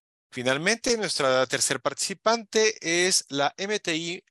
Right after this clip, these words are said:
Marta Elena Luna Ortiz, de la Universidad Tecnológica Emiliano Zapata del Estado de Morelos. Ella es maestra en Tecnologías de la Información y Comunicación y la Ingenieri-, y la Ingeniería de Sistemas Computacionales.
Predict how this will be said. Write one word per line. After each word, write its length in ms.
Marta 640
Elena 540
Luna 540
Ortiz, 680
de 100
la 40
Universidad 480
Tecnológica 880
Emiliano 460
Zapata 600
del 140
Estado 380
de 100
Morelos. 580
Ella 320
es 200
maestra 640
en 80
Tecnologías 500
de 80
la 60
Información 460
y 40
Comunicación 920
y 120
la 100
Ingenieri-, 680
y 180
la 100
Ingeniería 380
de 80
Sistemas 480
Computacionales. 1000